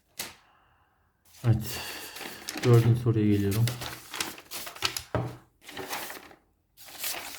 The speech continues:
Evet. Rüzgar bu soruyu altmış dört kişi içinden sekiz kişi doğru yapmış.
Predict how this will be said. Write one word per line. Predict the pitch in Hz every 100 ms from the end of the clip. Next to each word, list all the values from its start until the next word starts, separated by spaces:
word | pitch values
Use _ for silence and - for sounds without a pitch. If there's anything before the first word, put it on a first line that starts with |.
| 120
Evet. | 104 - - - - - - - -
Rüzgar | 143 135 131 143
bu |
soruyu | 147 156 139 131
altmış | 127 -
dört | 151 147
kişi | - 139
içinden | 123 123 107 139 151 - - - - - - - - _
sekiz | - - 160 -
kişi | - -
doğru | 101 87
yapmış. | 90 87 131 -